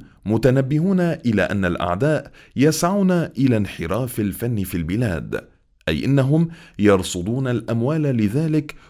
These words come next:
وتجتمع هيئات مفكرة فتخطط من أجل انحراف الشعر الموجود عندنا، وهم يفعلون الشيء نفسه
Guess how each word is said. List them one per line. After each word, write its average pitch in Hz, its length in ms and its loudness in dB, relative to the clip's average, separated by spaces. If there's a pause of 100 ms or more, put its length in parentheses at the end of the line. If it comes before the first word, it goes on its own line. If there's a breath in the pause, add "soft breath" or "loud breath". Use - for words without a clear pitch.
(100 soft breath)
وتجتمع 165 800 2
هيئات 127 600 0
مفكرة 139 960 -2 (260 loud breath)
فتخطط 165 760 -4
من 135 300 -2
أجل 127 220 -2
انحراف 92 540 -4
الشعر 147 400 -4
الموجود 98 560 -2
عندنا، 87 600 -4 (500)
وهم 117 380 -2 (300 loud breath)
يفعلون 160 560 2
الشيء 151 460 -2
نفسه 135 520 -4